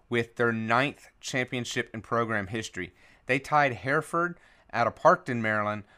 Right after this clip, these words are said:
for that distinction. Severna Park is now the four-time defending champion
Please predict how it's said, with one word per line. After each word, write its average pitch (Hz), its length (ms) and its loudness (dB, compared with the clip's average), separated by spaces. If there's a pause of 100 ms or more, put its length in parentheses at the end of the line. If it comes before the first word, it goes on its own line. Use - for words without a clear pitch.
(140)
for 143 280 -2
that 123 200 4
distinction. 107 600 -6 (160)
Severna 160 440 0
Park 151 320 4
is 127 80 -6
now 127 160 0
the 113 160 -4
four-time 156 880 -4
defending 147 760 -6
champion 117 680 -6